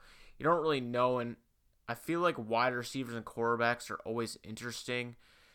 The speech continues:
just because I feel like once one quarterback or one wide receiver gets drafted, that's when it kinda puts things into swing, and a lot of other teams wanna trade up and get those guys. And I think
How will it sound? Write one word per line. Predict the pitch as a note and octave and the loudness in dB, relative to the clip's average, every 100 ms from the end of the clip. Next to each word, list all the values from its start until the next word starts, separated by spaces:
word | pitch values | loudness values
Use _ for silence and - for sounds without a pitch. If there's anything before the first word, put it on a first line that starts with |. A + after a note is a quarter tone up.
| - | -14
just | - C3 | -8 -6
because | - - C3 B2 A#2 | -8 -4 0 2 0
I | A#2+ | -6
feel | - D3+ | -4 0
like | E3 | 2
once | A#2+ A#2 C3 A#2 | 0 -2 -2 -4
one | A2 A#2 A#2+ | -4 -4 -4
quarterback | - A#2+ A#2+ B2 A#2 | -2 0 4 4 2
or | A2+ | -2
one | A2 A#2 A#2 | -4 -2 2
wide | A2+ | 2
receiver | A2 G#2+ - A2 A2 | 2 -4 -6 -4 -4
gets | G#2+ | -8
drafted, | - A2 A2 A2 A2 - | -6 0 0 0 -4 -6
that's | A2 A2 | -6 -4
when | - A2 | -4 -4
it | G2 | -4
kinda | - A#2+ A2 G#2+ - - _ - - | -6 -2 -2 -2 -6 -20 _ -20 -8
puts | - C3+ | -2 -2
things | - C3+ B2 | 0 -2 -2
into | A#2 A2 | -4 -4
swing, | - - A2+ A2+ A2+ | -4 -4 -2 -2 -2
and | |
a | A2 | 0
lot | A2 A2 | 2 4
of | A2+ | 4
other | A2 | 2
teams | G#2+ A#2+ G#2+ | 0 -8 -8
wanna | G#2 A2 G#2+ | -4 -4 -4
trade | - - A2+ A2 G#2+ - | -6 -4 -2 0 -2 -6
up | A2 A#2 - - _ _ _ - | -4 -4 -4 -20 _ _ _ -10
and | A2+ A2 | -8 -4
get | A2+ | -4
those | - A#2+ A2+ | -2 -2 2
guys. | A#2 A2+ A2+ | 2 4 2
And | A2 | -2
I | A2 | -2
think | - D#3 D3 | -2 -2 -4